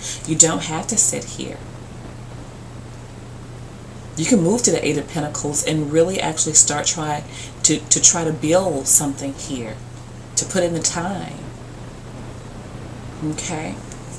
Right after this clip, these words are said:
You don't have to wait. Now, the overall is a Three of Wands <laughs> in reverse.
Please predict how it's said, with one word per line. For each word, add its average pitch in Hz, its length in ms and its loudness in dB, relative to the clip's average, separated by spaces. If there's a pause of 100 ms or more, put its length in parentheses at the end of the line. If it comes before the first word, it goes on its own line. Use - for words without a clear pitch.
(220)
You 160 80 -6
don't 185 160 4
have 180 240 2
to 170 80 0
wait. 127 300 -2 (920)
Now, 165 280 4
the 160 200 0
overall 180 600 2 (2000)
is 170 160 8
a 160 60 6
Three 175 260 4
of 165 200 4
Wands 175 1080 6
<laughs> - 280 0
in 170 200 6
reverse. 165 1080 6